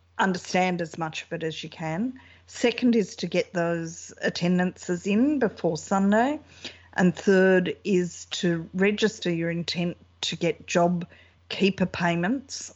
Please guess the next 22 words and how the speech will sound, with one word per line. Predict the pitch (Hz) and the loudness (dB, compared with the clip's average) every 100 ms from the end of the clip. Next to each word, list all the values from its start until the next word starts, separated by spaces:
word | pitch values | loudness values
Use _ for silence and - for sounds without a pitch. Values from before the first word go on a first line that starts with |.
| - | -2
on | 196 180 180 | 0 2 2
the | 175 | 2
A | 175 180 | 2 2
T | 170 - | 0 -2
O | 180 175 | 0 0
website. | 175 170 175 - 170 151 - - - - - - - - - | -2 -4 -6 -2 0 0 -4 -14 -20 -14 -14 -14 -20 -18 0
And | 220 202 196 _ _ - | 2 4 0 _ _ 2
I | 220 | 2
just | 254 349 - | 2 -4 -8
wanna | 339 294 | -6 -6
say | 269 - - 214 214 | -6 -12 -6 -2 -2
to | |
people | 214 196 196 190 190 - | -4 -6 -6 -8 -8 -6
that | 196 202 - | 0 0 0
the | 185 - 185 | -4 -4 0
government | 226 240 269 - | 0 2 0 -2
departments | - 220 214 190 - | -6 -4 -2 -4 -4
are | |
really | 185 190 202 208 214 220 202 180 | -2 4 6 6 6 6 2 -2
struggling | - - 196 196 190 180 | -8 -2 -2 0 0 0
with | 170 - | -4 -6
keeping | - 185 180 170 165 | -4 -2 -2 -2 -2